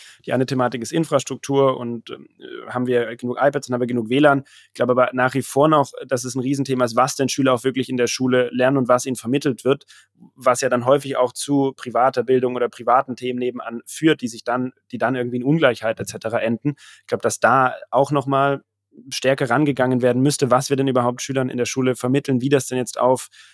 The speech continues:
Herausforderungen mit K I, wie gehe ich mit K I um, wie hinterfrage ich das kritisch, et cetera, dass, dass das darauf mehr eingestellt werden müsste, ähm, was natürlich dieses föderale System aber nicht unbedingt einfacher macht.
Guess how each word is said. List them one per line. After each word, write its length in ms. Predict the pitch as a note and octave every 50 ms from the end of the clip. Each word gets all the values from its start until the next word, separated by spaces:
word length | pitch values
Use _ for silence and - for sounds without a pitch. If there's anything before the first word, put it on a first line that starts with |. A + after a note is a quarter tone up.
| _ _ -
Herausforderungen 480 | C3 C3 B2 - B2+ B2 A#2+ B2 B2
mit 180 | B2+ C3 C3 _
K 180 | - C#3 B2
I, 200 | B2 B2+ B2+ B2
wie 100 | B2 B2+
gehe 120 | B2 C3+ C3+
ich 80 | B2+
mit 120 | C3 C3 -
K 100 | - B2+
I 140 | C3 B2+ B2
um, 380 | - B2+ B2 B2 A#2+ A#2+ B2
wie 160 | B2+ C3 C3
hinterfrage 420 | C3 C3 C3+ B2+ - - A#2+ B2 B2
ich 60 | -
das 180 | - A#2+ - -
kritisch, 540 | - B2+ A2+ - B2 A#2+ A2+ - - - _
et 100 | - B2+
cetera, 440 | - - C3 C3+ B2 A#2+ A#2+ A#2 A#2 - _ _ _ _ - _ _
dass, 220 | - A#2+ A2+ -
dass 180 | - B2 - -
das 200 | C3+ B2+ B2 -
darauf 360 | C3 A#2+ C3+ C3+ C#3 B2+ -
mehr 260 | C3 C3 C3 C3 - -
eingestellt 500 | - C3 D3 D3+ C3+ - - B2+ B2 A2+
werden 240 | A#2+ A2+ A2+ A2+ A#2
müsste, 400 | A#2+ A#2 - - - D#3+ F#3 G3 - _ _ _ _ _ _ _ _ _ - -
ähm, 160 | C#3 C#3 C3 - _ _ _ _ _ _
was 160 | - A2+ A2+
natürlich 280 | C3 - C#3+ C#3 C3+
dieses 220 | C3 C3 B2 B2 -
föderale 380 | - A#2+ A#2+ A2+ A#2+ B2 C3
System 400 | B2+ A#2+ A#2 - - C3+ C3+ C3+
aber 280 | - A#2+ A#2 A#2+ A#2+ G#2+
nicht 200 | A#2 B2 A#2+ C3
unbedingt 520 | B2+ A#2+ B2 A2+ A#2+ A#2 A2+ G#2+ - - _ _ _
einfacher 400 | - A2 A2 G#2 - - F#2+ F#2+
macht. 300 | F2+ F2 E2+ - - -